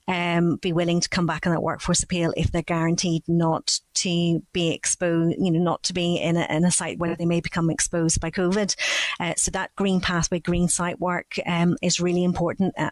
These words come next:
a-, and the messaging associated in any workforce appeal is likely to, uh, be welcomed, uh, is our understanding from our trade union colleagues.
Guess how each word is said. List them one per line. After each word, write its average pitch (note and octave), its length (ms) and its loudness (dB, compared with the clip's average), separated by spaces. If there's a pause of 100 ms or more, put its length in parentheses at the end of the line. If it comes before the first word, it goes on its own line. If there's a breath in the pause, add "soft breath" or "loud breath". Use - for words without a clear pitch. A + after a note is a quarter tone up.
(280)
a-, F#3 180 -4
and E3+ 140 2
the E3+ 60 6
messaging F3 480 0
associated E3+ 600 0 (300 loud breath)
in F3 160 0
any E3+ 200 2
workforce E3 440 0
appeal E3+ 460 0
is E3 220 0
likely E3 480 0
to, E3+ 480 0 (400 loud breath)
uh, D#3 260 -2
be E3+ 140 0
welcomed, D3+ 600 2 (100)
uh, D#3+ 300 2
is D#3+ 160 2
our D#3 160 0
understanding D#3 440 0
from D#3+ 160 -2
our D#3 100 0
trade D#3 280 -2
union D#3 240 4
colleagues. D#3+ 520 0